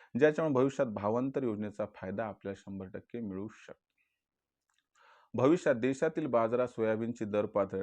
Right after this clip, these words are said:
आता कशी राहणार याबद्दल अधिक वाचूक माहिती जाणून घेण्यासाठी पाहत राहा आवडते YouTube चॅनल शेती मित्र.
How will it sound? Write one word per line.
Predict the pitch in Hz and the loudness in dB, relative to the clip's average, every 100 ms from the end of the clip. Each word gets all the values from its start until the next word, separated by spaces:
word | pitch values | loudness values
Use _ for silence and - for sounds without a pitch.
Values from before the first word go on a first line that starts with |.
| - | -6
आता | 110 107 113 | -8 -4 -4
कशी | - 101 110 | -4 -6 -4
राहणार | 104 98 95 | -6 -6 -4
याबद्दल | 104 127 131 131 | -2 -2 -4 -4
अधिक | 117 120 117 | -4 -4 -6
वाचूक | 110 117 110 | -8 -8 -10
माहिती | 107 110 | -10 -10
जाणून | 104 101 107 | -10 -8 -8
घेण्यासाठी | 101 104 104 101 | -8 -10 -10 -10
पाहत | 107 101 - | -10 -12 -10
राहा | 101 | -10
आवडते | 98 107 113 | -8 -8 -8
YouTube | 107 104 | -8 -10
चॅनल | 104 101 101 | -10 -12 -12
शेती | - 98 110 | -14 -14 -10
मित्र. | 107 98 107 | -10 -8 -10